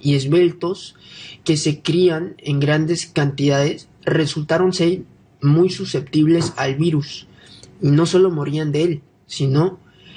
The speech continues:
que se lo transmitían entre ellos y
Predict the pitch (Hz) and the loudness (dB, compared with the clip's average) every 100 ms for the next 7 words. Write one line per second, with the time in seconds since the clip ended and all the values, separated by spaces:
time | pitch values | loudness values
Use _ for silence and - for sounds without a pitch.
0 | - - 143 147 147 143 147 143 135 139 | -8 -2 0 2 2 0 0 2 2 0
1 | 139 170 180 208 - _ 151 143 135 143 | 0 2 2 0 -10 _ 0 0 0 2
2 | 147 156 190 - - - - _ _ _ | 2 2 0 -4 -12 -18 -20 _ _ _
3 | 151 190 - | -2 -2 -4